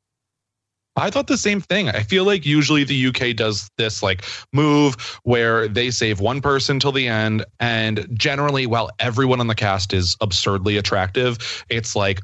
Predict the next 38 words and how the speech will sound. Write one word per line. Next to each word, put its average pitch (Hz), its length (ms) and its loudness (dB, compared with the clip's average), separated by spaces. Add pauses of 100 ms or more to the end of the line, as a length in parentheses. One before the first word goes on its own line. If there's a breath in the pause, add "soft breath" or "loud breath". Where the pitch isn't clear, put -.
okay, 110 220 0
this, 95 280 -2 (320)
like, 98 260 -2 (580 loud breath)
guy 101 440 0
or 95 160 2
girl, 117 380 2
they're 117 180 2
just, 107 200 -2
like, 107 120 -2
an 104 120 -4 (160)
absolute, 110 840 -2
like, 95 180 -2
supermodel 98 800 0
coming 107 300 -2
out. 120 340 -2 (300 loud breath)
And 131 640 -2
Johnny, 185 540 0
while, 131 360 2
again, 180 560 -2
everyone 123 320 2
on 127 80 -4
the 110 60 -2
cast 127 280 -4
is 135 100 0
very 135 240 0
attractive, 131 640 0
it 190 120 -2
felt 254 160 0
like 233 120 0
a 233 60 0
very 214 260 2
even 196 300 0
playing 170 300 2
field 113 320 -2
between 117 320 -2
the 104 80 0
six - 260 -4
guys. 139 420 -2